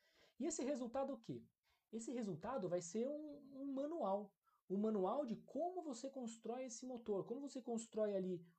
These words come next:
uma, uma, uma esteira em que entra ferro, entra bloco de ferro e sai motor.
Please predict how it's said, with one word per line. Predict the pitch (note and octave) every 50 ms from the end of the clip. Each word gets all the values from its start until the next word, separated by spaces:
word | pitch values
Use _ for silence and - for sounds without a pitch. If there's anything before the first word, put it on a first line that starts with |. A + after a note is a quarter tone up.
| _ _ -
uma, | E3+ F3+ F#3 F3+ E3+ D#3+ D3 C#3 D#3 - -
uma, | - E3 F3 F3 E3+ D#3+ D#3 -
uma | E3 F3 F3
esteira | E3 - - - - F#3 A3 C#4 D4+ D#4 D4+ - - _ _ _ _ _ _
em | F#3+ F#3
que | F#3 - - F#3 F#3
entra | G#3 B3+ D4 - - D#4+ C#4
ferro, | - - - A3+ G#3 A3 A#3+ A#3+ B3 C4 A#3 -
entra | E3+ G3+ A3+ A3+ C4 A#3+
bloco | G3+ G3 G3 G#3+ A#3 A3+ - A3
de | A#3 A#3
ferro | A#3 - - G#3+ G#3+ A#3 A#3 A3+ A#3+ A#3+ _ _ _ _
e | - F3+
sai | - - - F#3 F#3
motor. | F#3+ F#3+ F#3 - - B2+ A#2+ A#2